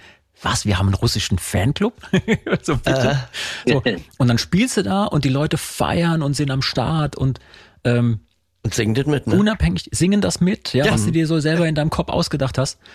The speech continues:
Speaker 1: Und völliger Wahnsinn, obwohl sie eine ganz andere Sprache normalerweise sprechen. Und man
Speaker 2: Ja.
Speaker 1: muss auch fairerweise sagen, Luzi wird sich daran erinnern, wir haben danach, wobei vielleicht auch nicht,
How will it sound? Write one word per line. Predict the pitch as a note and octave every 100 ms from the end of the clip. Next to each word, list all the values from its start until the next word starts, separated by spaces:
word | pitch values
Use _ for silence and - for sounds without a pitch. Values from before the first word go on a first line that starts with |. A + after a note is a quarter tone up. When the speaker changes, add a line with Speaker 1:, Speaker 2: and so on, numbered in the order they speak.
| - -
Speaker 1:
Und | - C3+ B2 _ _ _
völliger | - - G#3+ E3
Wahnsinn, | C#3 C#3+ B2+
obwohl | B2+ C3 D#3+
sie | E3 E3 - - - -
eine | C#3
ganz | D3 D#3+
andere | D3 C#3+ C3+ C3+ B2+ _ _ _
Sprache | - A#2+ C3 C3+
normalerweise | B2 A2+ A2+ G#2+ G#2+
sprechen. | - A2+ - F#2+
Und | C#3 D#3+ _
man | -
Speaker 2:
Ja. | A2
Speaker 1:
muss | C3+
auch | A2
fairerweise | B2 A#2 G#2 F#2
sagen, | F2+ F2 D#3+ F3+ -
Luzi | G#2+ - C3
wird | A#2+
sich | A2
daran | G#2+ F#2
erinnern, | F#2 B2 G3 - _ - - _ _ _ - -
wir | G#2
haben | A2
danach, | G#2+ G2+ G2 C#3+ - - _ _ _ _
wobei | - F2 E2+
vielleicht | - C2 D2+
auch | D#2
nicht, | C2+